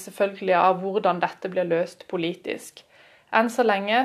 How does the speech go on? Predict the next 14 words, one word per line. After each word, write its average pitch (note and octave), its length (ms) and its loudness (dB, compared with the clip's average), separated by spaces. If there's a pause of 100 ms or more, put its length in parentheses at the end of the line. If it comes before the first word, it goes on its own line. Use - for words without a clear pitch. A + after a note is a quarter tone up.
så A3+ 80 -2
ser G#3 320 0
det G3 140 -2
ut G#3+ 140 -8
som G3+ 200 -4
at - 160 -6
politikerne F#3+ 720 -6
våre F#3 160 2
er F#3 140 -2
mer F#3+ 180 0
opptatt F#3+ 640 -4
av F#3 300 2 (180)
teoretiske G#3 880 0
arbeidsplasser F#3+ 920 -2